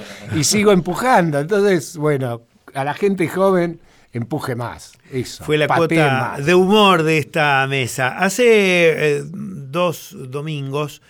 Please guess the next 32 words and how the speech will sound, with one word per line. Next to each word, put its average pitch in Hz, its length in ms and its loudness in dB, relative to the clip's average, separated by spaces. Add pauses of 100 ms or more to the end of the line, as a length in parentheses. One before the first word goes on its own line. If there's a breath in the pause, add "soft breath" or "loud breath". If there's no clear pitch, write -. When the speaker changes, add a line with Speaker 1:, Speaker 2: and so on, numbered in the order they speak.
(420 soft breath)
Speaker 2:
tuvimos 156 380 -6
acá 156 560 0
la 131 160 -2
voz 143 180 -4
de 143 100 -4
Nacho 135 280 -6
Levi 131 340 -2
de 117 60 -4
La 113 100 -8
Garganta 120 420 -8
Poderosa, 156 540 -6
una 311 320 -2
de 160 60 -2
las 131 200 -4
organizaciones 123 720 -8
sociales, 135 460 -8
de 117 80 -12
las 104 100 -14
tantas 156 600 -6 (520 loud breath)
organizaciones 120 720 -8
sociales 151 480 -4
que 160 260 -4
le 151 120 -4
pelean 135 540 -6
con 127 180 -8
el 127 120 -6
deporte, 123 880 -6 (400 loud breath)
con, 170 420 2
eh, 123 580 -6
el 131 120 -4
apoyo 135 340 -6
escolar, 127 800 -4